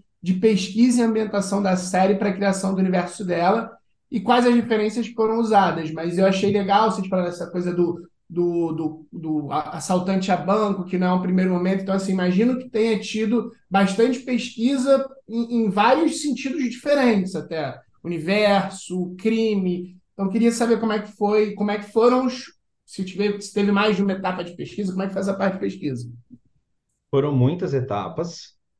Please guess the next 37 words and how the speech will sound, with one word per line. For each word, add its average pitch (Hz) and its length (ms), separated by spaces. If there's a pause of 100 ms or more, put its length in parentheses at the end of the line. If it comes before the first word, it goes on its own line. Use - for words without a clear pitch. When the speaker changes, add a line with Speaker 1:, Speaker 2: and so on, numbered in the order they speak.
(240)
Speaker 2:
É, 101 760
a 104 100
gente, 110 340
claro, 117 380
primeiramente 104 680
é 104 140
o 98 100
que - 120
tinha 107 220
a - 20
nosso 98 200
dispor 101 520
ali, 90 280
internet, 92 1120
livros 92 720
e 92 40
lendo 95 240
muita 92 260
coisa. 123 680 (640)
É, 101 280
mas 113 200
eu, 123 220
uma 139 180
das 135 140
partes 117 260
que - 80
eu 117 40
achei 107 240
que - 100
foi 104 500 (200)
turning 117 240
point, 110 280
assim, 110 260
<laughs> - 20
né, 120 340
pra 104 160
gente, 107 580